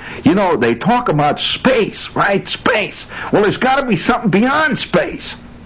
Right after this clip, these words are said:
You remember thinking these things? Well, do you ever think of them now? Or you're just worrying about getting a parking place? I mean, that's another concept of space, of course.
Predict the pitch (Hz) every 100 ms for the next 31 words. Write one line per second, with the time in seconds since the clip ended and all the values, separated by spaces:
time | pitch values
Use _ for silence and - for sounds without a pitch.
0 | - - - - - - - - - -
1 | - - - - - - - - - 107
2 | 104 104 107 104 127 127 151 147 156 143
3 | - - - - - - - - - -
4 | - - - - - - - - - -
5 | - - - 139 82 95 87 95 87 98
6 | 104 101 107 95 104 110 143 196 - -
7 | - - - - - - - - - -
8 | - - - - - 90 101 107 101 110
9 | 117 113 104 92 92 90 98 - 110 101
10 | 92 - 80 - - - - - - -
11 | - - - - - - - - - -
12 | - - - 113 95 92 135 107 120 117
13 | - 127 107 - 165 160 - 277 208 151
14 | - - - - -